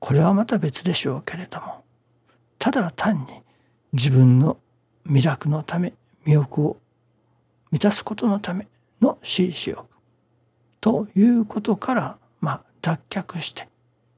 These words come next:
もう一歩進んで、人が助かることのため、神様のお役に立つことのため、と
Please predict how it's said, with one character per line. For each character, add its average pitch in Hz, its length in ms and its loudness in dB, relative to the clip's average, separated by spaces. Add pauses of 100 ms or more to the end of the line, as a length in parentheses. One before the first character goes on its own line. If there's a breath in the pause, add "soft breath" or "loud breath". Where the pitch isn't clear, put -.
(260)
も 156 160 6
う 151 60 4
一 156 40 0
歩 - 240 -6
進 151 380 0
ん 147 40 2
で、 147 160 0 (460 loud breath)
人 - 220 2
が 151 140 2
助 - 300 -4
か 240 100 0
る 247 120 -4
こ 196 140 -8
と - 100 -8
の 202 160 -4
た - 160 -10
め、 - 180 -16 (200)
神 175 220 6
様 160 280 2
の 165 160 2
お 170 80 2
役 220 240 0
に 262 140 2
立 254 220 -2
つ - 40 -10
こ - 140 -4
と 170 100 -6
の 175 140 -6
た - 160 -12
め、 - 140 -20 (1300)
と 214 160 0